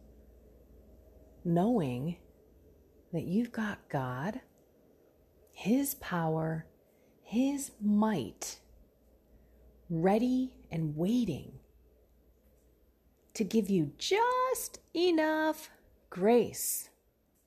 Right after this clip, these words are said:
to walk away from that sin every single time you face it. God's sitting there saying,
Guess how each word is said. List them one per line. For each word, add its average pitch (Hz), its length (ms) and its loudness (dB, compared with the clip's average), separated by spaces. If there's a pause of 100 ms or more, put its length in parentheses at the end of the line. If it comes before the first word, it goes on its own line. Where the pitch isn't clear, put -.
(1200)
to - 140 -12
walk 123 420 -8
away 196 320 4
from 151 200 -6
that 139 240 -8
sin - 340 -8 (880)
every 302 720 2 (500)
single 165 880 0 (540)
time 135 680 -2 (460)
you 185 180 -2
face 220 460 0
it. - 360 -12 (4000)
God's 143 340 2
sitting 254 300 4
there 147 240 2
saying, 143 560 -4